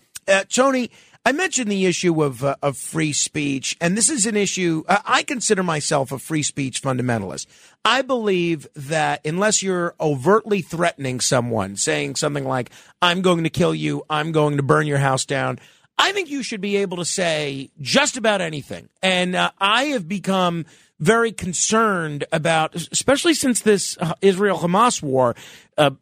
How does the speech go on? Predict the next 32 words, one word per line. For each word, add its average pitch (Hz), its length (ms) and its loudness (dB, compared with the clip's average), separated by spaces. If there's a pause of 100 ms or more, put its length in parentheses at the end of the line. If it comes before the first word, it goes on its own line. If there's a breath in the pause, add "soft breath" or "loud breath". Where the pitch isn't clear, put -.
took 175 200 2
hold, 143 420 2
that 165 380 0
all 277 320 4
over 233 260 -2
the 180 80 -8
West 165 480 0
we're 170 260 -2
seeing 180 560 -6 (380 soft breath)
restrictions 214 1080 0
and 160 200 -6
clamping 185 540 0
down 151 460 0 (120)
on 147 460 0 (240 loud breath)
free 185 300 4
speech. 190 480 0
And 185 120 0
I 185 100 2
raise 262 440 2
this 143 380 -6
with 185 180 0
people 214 380 4
that 185 420 0
I 185 240 2
think 196 360 -4
have 170 500 0
an 180 100 -2
appreciation 226 720 2
for 180 140 0
free 156 260 -4
speech. 143 480 -6 (360 loud breath)
And 226 500 0